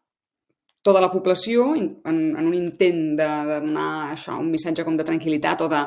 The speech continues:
o d'intentar calmar una mica, eh, i dient que cridava el,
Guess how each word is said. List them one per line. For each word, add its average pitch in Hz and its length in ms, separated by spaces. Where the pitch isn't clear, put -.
o 151 100
d'intentar 160 500
calmar 180 380
una 180 160
mica, 214 480
eh, 185 760
i 254 180
dient 226 480
que 220 160
cridava 208 420
el, 180 140